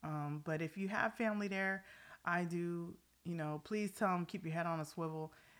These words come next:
It's, it, it's not looking good right now. Um, the, uh, the block is hot, <laughs> if, as they would say.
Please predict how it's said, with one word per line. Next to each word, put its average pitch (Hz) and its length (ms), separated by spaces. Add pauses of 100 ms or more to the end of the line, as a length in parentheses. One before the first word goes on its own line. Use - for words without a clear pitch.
(280)
It's, 160 460 (260)
it, - 440
it's 165 240
not 170 360
looking 160 260
good 156 260
right 147 220
now. 143 340 (240)
Um, 147 500 (600)
the, 151 340
uh, 151 220
the 156 100
block 170 320
is 175 120
hot, 147 420 (160)
<laughs> 185 140
if, 180 300
as 160 300
they 160 160
would 160 240
say. 165 440